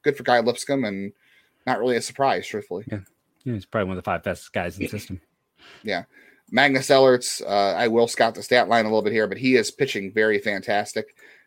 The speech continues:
Speaker 1: at low A. Uh, very interested to see what ends up going on with him. I'd like to see him get to high A so I can get a look at him in person, but thirty-seven percent strikeout rate in twelve innings, a six point five percent walk rate. Cade Smith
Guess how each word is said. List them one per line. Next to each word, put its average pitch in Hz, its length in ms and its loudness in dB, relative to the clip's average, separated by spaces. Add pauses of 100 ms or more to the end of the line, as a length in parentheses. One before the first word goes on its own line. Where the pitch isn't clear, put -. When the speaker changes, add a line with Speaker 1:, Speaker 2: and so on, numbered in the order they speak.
(140)
Speaker 1:
at - 180 -4
low 107 220 6
A. 104 340 4
Uh, 85 260 -2
very 120 260 2
interested 113 280 -4
to 101 60 -10
see 107 520 -4 (680)
what 110 480 0
ends 110 260 -2
up 101 140 -2
going 104 280 0
on 101 120 0
with 98 120 -6
him. 104 140 -4
I'd 98 80 0
like 98 180 -2
to - 60 -18
see - 140 -8
him 98 100 -4
get 95 160 -6
to 104 60 -10
high 98 200 -2
A 98 240 2
so 98 120 -4
I - 40 -4
can 107 60 -10
get 92 100 -6
a 95 60 -2
look 95 180 -6
at 92 60 0
him 90 60 -6
in 87 80 -6
person, 107 480 -2
but 90 200 -6 (400)
thirty-seven 131 440 4
percent 107 280 -2
strikeout 101 440 0
rate 87 280 -4
in 90 420 -4
twelve 95 380 2
innings, 95 340 -2
a - 40 -14
six - 220 -10
point 85 300 -12
five 76 200 -6
percent - 260 -16
walk - 220 -10
rate. - 160 -8
Cade 135 220 0
Smith 127 400 0